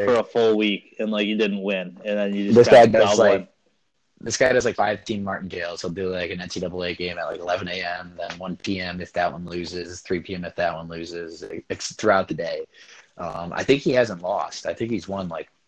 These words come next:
Speaker 1: forty days in a row. So he's hot. So, uh, shout out Chase Payments and the martingale. I like the strategy.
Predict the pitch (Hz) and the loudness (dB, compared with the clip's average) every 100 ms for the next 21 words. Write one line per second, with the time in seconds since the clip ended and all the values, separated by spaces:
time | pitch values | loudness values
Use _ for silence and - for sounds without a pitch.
0 | _ _ _ - - 107 95 90 90 78 | _ _ _ -8 0 0 0 -2 -4 -6
1 | 82 90 92 _ _ - - 85 80 - | -6 -6 -8 _ _ -20 -18 -16 -18 -20
2 | _ - - _ - 95 92 - 117 98 | _ -20 -20 _ -8 -4 -2 0 0 0
3 | - - 95 92 85 90 90 - - 101 | -8 -6 -4 -2 -2 -2 -2 -2 -4 -2
4 | 113 117 - 104 - 104 101 101 98 - | -2 -2 -2 -4 -6 -6 -6 -8 -12 -12
5 | - - 95 87 87 95 95 - 90 85 | -12 -12 -10 -8 -6 -2 -4 -4 -6 -4
6 | 82 104 - - - 95 92 87 87 87 | 0 -2 -2 -6 0 0 0 -8 -10 -12